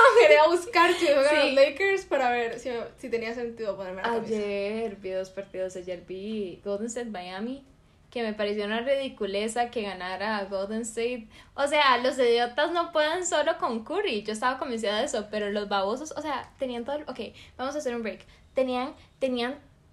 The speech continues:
Speaker 2: todo el partido con una diferencia como de diez, ¿verdad? Miami. Y
Speaker 1: No están tan lejos, honestamente, son súper cerca.
Speaker 2: No, pero igual, o sea, mantuvieron su, su chuncha. Y en el último cuarto,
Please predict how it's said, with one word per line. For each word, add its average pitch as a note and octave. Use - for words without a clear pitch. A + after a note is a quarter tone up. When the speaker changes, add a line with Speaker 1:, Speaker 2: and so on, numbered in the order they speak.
Speaker 2:
todo F#4
el G4
partido E4
con E4
una D#4
diferencia D4
como D4+
de G#3+
diez, B3
¿verdad? G3+
Miami. A3+
Y C4
Speaker 1:
No C4+
están F4+
tan C4+
lejos, G#3+
honestamente, A#3
son A3
súper C4
cerca. G#3
Speaker 2:
No, F4
pero E4+
igual, D4+
o A#3
sea, A#3+
mantuvieron A#3
su, D4
su A#3+
chuncha. C#4
Y B3
en B3
el A#3
último G#4
cuarto, G4